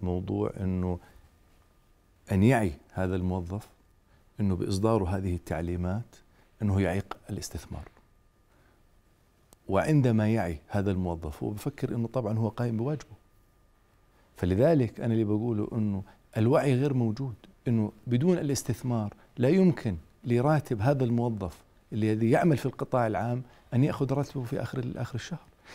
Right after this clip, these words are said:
فهي منظومة زي ما حكينا مت-، م-، متكاملة، ووعي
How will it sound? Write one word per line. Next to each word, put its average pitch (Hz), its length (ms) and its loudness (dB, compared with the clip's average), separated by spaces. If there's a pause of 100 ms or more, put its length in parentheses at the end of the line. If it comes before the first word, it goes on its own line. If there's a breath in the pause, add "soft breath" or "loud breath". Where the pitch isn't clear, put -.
(180 loud breath)
فهي 165 360 6
منظومة 131 640 4
زي 123 180 0
ما 117 100 -2
حكينا 135 360 -4
مت-، 107 180 2 (120)
م-، 117 280 0
متكاملة، 113 640 0 (380 loud breath)
ووعي 117 500 6